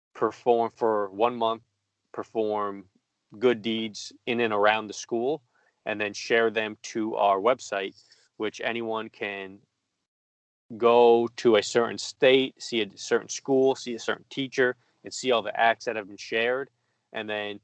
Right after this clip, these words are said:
to continue the trend of giving gifts away, depending on the number of acts a certain class has done in total. So everyone, all the students in that class together, if you do X amount,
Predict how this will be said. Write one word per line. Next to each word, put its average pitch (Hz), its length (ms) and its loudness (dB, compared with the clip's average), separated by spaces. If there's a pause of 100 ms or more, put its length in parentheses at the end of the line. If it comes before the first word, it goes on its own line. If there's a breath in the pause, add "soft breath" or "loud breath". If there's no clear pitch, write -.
to 123 200 -4
continue 117 680 -4
the 104 420 -6
trend 117 420 -2
of 98 200 -2
giving 101 300 0
gifts 117 300 2
away, 156 320 0 (880)
depending 131 540 -2
on 117 160 2
the 110 140 -6
number 113 440 0
of 107 200 -2
acts 110 480 0
a 101 100 -10
certain 117 360 -10
class 107 420 2
has 95 180 -6
done 107 200 -4
in 98 100 -14
total. 127 420 -2 (520)
So 104 220 -4
everyone, 110 540 -4 (240)
all 120 200 2
the 110 100 -16
students 113 340 -8
in 104 80 -4
that 101 120 -8
class 117 380 2
together, 113 460 -8 (400)
if 113 200 -8
you 107 140 -8
do 107 460 -2
X 131 240 -4
amount, 139 380 -2